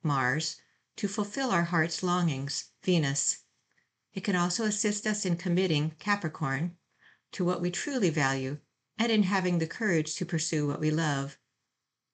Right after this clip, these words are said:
For those who seek relationship, this could be a time for a liaison to begin or to deepen, or it could be a time when we realize that a current relationship does not live up to expectations.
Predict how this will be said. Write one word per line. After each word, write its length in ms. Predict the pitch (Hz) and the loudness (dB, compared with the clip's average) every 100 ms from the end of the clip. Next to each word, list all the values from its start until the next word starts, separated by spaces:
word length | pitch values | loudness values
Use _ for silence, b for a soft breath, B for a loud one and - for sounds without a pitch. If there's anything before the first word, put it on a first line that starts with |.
| _ _ | _ _
For 120 | 240 | -2
those 300 | 226 302 - | 0 -2 -2
who 80 | 180 | -2
seek 300 | - 180 - | 0 0 0
relationship, 720 | 160 160 170 180 - 156 151 - b b - | 0 0 0 -2 0 -2 -4 -16 b b -4
this 160 | 220 | -4
could 220 | - 370 - | -2 -4 -2
be 120 | 269 | -2
a 60 | |
time 340 | - 165 151 156 | 0 0 0 0
for 240 | - 165 | 0 0
a 60 | 160 | 2
liaison 580 | 156 156 170 180 196 208 | 2 2 2 0 -2 -2
to 100 | 202 | -2
begin 460 | 202 180 156 156 | -2 2 2 2
or 100 | 190 | 0
to 140 | 196 208 | -4 -4
deepen, 500 | 208 233 202 135 147 _ _ _ _ _ _ - | -2 -2 -2 -4 -6 _ _ _ _ _ _ 0
or 240 | 156 156 | 2 2
it 160 | 190 - | -2 -2
could 160 | 202 | 0
be 140 | 170 160 | 2 0
a 40 | |
time 380 | - 156 147 151 | 0 0 0 0
when 160 | 160 | 2
we 100 | 165 | 2
realize 540 | 170 202 202 160 160 165 | 2 2 2 0 0 0
that 100 | 170 | -2
a 80 | 170 | -2
current 300 | - 214 208 | 0 -2 0
relationship 720 | 175 156 151 156 - 160 - b b b | -2 -2 -2 -4 -2 -2 -4 b b b
does 160 | 226 233 | -2 4
not 200 | 226 170 | 2 2
live 160 | 156 | 0
up 140 | 156 156 | 0 -2
to 80 | 160 | -6
expectations. 1080 | 151 - 151 - 170 170 156 143 151 - | -4 -4 -4 0 0 2 -2 -2 -4 -8